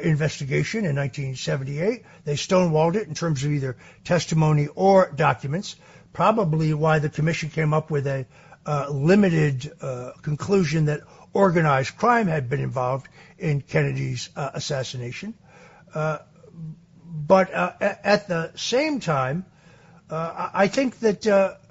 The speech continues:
that the decision then went to Joe Biden. Uh, and Biden had to make the same decision.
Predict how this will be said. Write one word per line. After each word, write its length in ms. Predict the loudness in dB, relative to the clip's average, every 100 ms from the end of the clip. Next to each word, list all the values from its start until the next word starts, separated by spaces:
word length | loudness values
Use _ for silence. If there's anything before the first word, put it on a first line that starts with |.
| -20 _ _ _ _ _ -20 -10
that 320 | -4 -4 -2
the 320 | 0 0 -2 -4
decision 480 | -4 -2 0 0
then 180 | 2 2
went 200 | 2 0
to 140 | -4 -6
Joe 260 | 0 2
Biden. 400 | 6 6 6 2 -8 _ -20 -20 -18 -4
Uh, 240 | 0 0
and 280 | 2 2 2
Biden 480 | -2 -4 2 2 2
had 300 | 2 2 2
to 260 | 2 0 -2
make 500 | -2 2 2 0 -6
the 180 | -8 -4
same 300 | 0 2 2
decision. 520 | -2 -2 -2 -4